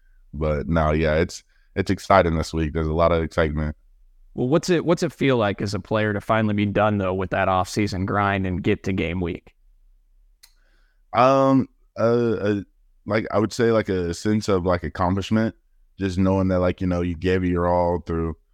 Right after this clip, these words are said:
Speaker 1: um, all those different phases, and, like, you get to, like, just go display your hard work that you put in over the last eight months, uh, this Sa-, this upcoming Saturday.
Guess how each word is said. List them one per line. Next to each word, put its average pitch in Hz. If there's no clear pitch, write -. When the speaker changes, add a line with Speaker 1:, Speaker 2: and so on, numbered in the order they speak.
Speaker 1:
um, 80
all 92
those 87
different 85
phases, 87
and, 78
like, 76
you 92
get 95
to, 95
like, 85
just 78
go 87
display 85
your 80
hard 82
work 85
that 78
you 80
put 87
in 85
over 76
the 76
last 80
eight 85
months, 85
uh, 76
this 82
Sa-, 85
this 87
upcoming 80
Saturday. 85